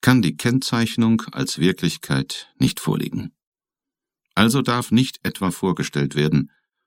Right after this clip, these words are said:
dass die sinnliche Art des Wahrnehmens die einzige Wirklichkeit verbürge.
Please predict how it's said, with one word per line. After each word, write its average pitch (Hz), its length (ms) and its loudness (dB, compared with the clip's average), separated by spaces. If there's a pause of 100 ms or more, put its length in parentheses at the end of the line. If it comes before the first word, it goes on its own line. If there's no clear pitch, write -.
(120)
dass - 120 -8
die 64 140 2
sinnliche 90 580 2
Art 92 360 -2
des - 200 -6
Wahrnehmens 80 680 2
die - 240 -4
einzige 76 460 2
Wirklichkeit 67 540 -2
verbürge. - 500 -4